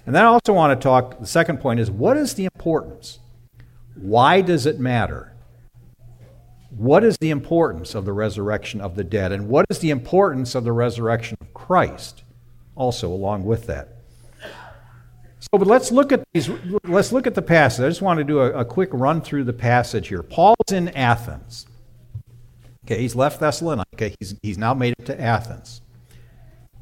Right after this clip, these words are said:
And he gets to town and he's not happy.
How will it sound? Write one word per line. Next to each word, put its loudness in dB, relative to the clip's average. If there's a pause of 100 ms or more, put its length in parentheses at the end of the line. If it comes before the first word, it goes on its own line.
(200)
And 2 (100)
he -2
gets 2
to -4
town 4 (260)
and 2
he's -2
not 4
happy. 0